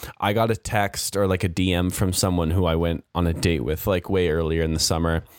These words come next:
And we had decided we were, like, weren't gonna date each other because I forget the context. I think she was like, "I'm looking for something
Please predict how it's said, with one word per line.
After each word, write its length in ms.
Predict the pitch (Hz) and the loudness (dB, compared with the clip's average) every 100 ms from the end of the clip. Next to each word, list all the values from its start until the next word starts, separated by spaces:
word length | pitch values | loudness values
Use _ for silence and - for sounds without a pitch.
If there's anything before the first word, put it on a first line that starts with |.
| - - - - 104 | -14 -14 -16 -14 -4
And 440 | 104 92 90 87 - _ _ _ - - _ _ - | 0 2 0 -4 -10 _ _ _ -20 -20 _ _ -10
we 120 | 110 110 | -2 0
had 160 | 107 | 0
decided 520 | 104 - 107 107 101 95 | -2 -2 0 0 -2 -2
we 100 | 92 | 0
were, 100 | 85 | 2
like, 180 | 82 - | 0 -2
weren't 260 | 85 80 - | -2 -2 0
gonna 200 | 85 78 | 0 0
date 200 | 85 82 | 0 0
each 180 | 78 90 | 0 0
other 260 | 78 78 - _ _ _ - _ _ _ _ - _ - _ - | 0 -2 -6 _ _ _ -20 _ _ _ _ -20 _ -20 _ -6
because 680 | 101 98 - 85 78 - - _ _ _ _ _ _ _ - | -2 -2 2 2 2 2 0 _ _ _ _ _ _ _ -4
I 160 | - 143 | 0 2
forget 400 | 202 196 214 - | 0 0 0 -2
the 60 | |
context. 520 | - 107 98 98 - | -2 0 2 0 0
I 40 | 104 | 0
think 140 | 107 | 0
she 140 | - 110 | 2 0
was 160 | 98 | 2
like, 180 | 90 87 - | 0 -2 -4
"I'm 320 | 101 107 113 | -2 0 2
looking 480 | 110 110 110 113 104 | 2 0 0 0 0
for 120 | 101 | 0
something 760 | 101 101 95 92 95 90 87 87 | 0 2 0 0 0 2 2 0